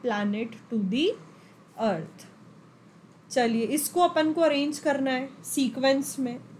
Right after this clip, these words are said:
कैसे arrange करेंगे इसको बताओ। सबसे पहले क्या आएगा?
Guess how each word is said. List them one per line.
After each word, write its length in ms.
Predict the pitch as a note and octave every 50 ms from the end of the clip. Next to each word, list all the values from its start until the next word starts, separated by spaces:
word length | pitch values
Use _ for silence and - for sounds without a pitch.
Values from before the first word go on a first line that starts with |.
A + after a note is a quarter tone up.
| - - - -
कैसे 360 | C#4 C#4 C#4+ C#4+ - E4+ D#4
arrange 320 | D4 C#4+ C#4 C#4 C#4+ D4+ -
करेंगे 420 | - C#4+ C4+ C4 C4+ C4+ C4+ C#4 C#4
इसको 280 | C4+ - - C#4 C4+
बताओ। 400 | C4 C4 G3+ - A3+ A3+ A#3+ C#4 - - - - - - - - - - - - - - - -
सबसे 480 | - - D#4+ D#4 - - - G4+ G4
पहले 400 | - F#4+ E4+ D#4+ D#4 D4 D#4 E4 D#4
क्या 260 | - D#4+ D4+ D4 D4
आएगा? 480 | D4 C4 C4+ C4+ C4+ C4+ C4+ C#4 D4